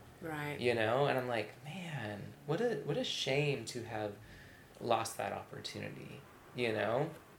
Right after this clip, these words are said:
Speaker 2: And not to say that, like, my first with, like, my
Speaker 1: No,
Speaker 2: wife was, like,
Speaker 1: yeah, no,
Speaker 2: whatever.
Speaker 1: no, I know. That's
Speaker 2: But
Speaker 1: not
Speaker 2: you
Speaker 1: what
Speaker 2: kinda
Speaker 1: you're
Speaker 2: like,
Speaker 1: saying.
Speaker 2: "Oh, man, like, that could have been really special. We were a really cute, f-, great, like, teenage love," you
Speaker 1: And also,
Speaker 2: know?
Speaker 1: I think you would, I, I think you could see that that would have happened.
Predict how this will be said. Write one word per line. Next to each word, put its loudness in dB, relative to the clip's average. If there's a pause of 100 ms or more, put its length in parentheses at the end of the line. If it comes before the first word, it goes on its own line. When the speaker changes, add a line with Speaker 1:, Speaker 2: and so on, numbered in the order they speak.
Speaker 2:
And 8
not 12
to 2
say 4
that, -2
like, -4
my -6 (160)
first -6
with, -12 (100)
like, -8 (400)
my -6
Speaker 1:
No, -8
Speaker 2:
wife 12
was, 6
like, 10
Speaker 1:
yeah, 12
no, 12
Speaker 2:
whatever. 12
Speaker 1:
no, 12
I 12
know. 0
That's 12
Speaker 2:
But 12
Speaker 1:
not -
Speaker 2:
you 12
Speaker 1:
what 12
Speaker 2:
kinda 12
Speaker 1:
you're 10
Speaker 2:
like, 10
Speaker 1:
saying. 8
Speaker 2:
"Oh, 8
man, 6
like, 2
that -2
could -8
have 2
been -2
really 2
special. 0
We 0
were -4
a -8
really -2 (400)
cute, -2
f-, -12 (120)
great, -4
like, 2 (340)
teenage -2
love," -4 (160)
you 6
Speaker 1:
And 12
also, 10
Speaker 2:
know? 12
Speaker 1:
I 12
think 4
you 8
would, 6 (360)
I, 12 (240)
I 4
think 8
you 0
could 6
see 8
that 4
that 12
would 12
have 6
happened. -2